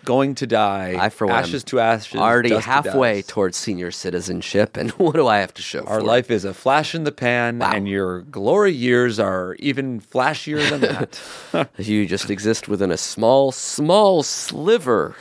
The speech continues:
Speaker 2: of time, and
Speaker 1: Life's really only good up until you're
Speaker 2: <laughs>
Speaker 1: forty.
Speaker 2: And at
Speaker 1: Now,
Speaker 2: that
Speaker 1: here we
Speaker 2: point,
Speaker 1: go.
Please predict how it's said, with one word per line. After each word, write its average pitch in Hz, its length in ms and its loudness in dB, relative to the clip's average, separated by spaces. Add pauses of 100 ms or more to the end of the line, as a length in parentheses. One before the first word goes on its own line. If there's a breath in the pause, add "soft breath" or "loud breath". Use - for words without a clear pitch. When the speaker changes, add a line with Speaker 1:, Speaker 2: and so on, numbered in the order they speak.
Speaker 2:
of - 240 -6
time, 113 440 2
and 98 140 0
Speaker 1:
Life's 180 320 2
really 196 500 0
only 196 280 0
good 185 380 2
up 185 200 2
until 180 340 0
you're 175 180 0
Speaker 2:
<laughs> - 20 2
Speaker 1:
forty. 101 560 0
Speaker 2:
And 98 80 -18
at 104 40 -4
Speaker 1:
Now, 143 300 2
Speaker 2:
that 123 160 2
Speaker 1:
here 123 100 -2
we 117 120 2
Speaker 2:
point, 104 120 2
Speaker 1:
go. 117 260 -2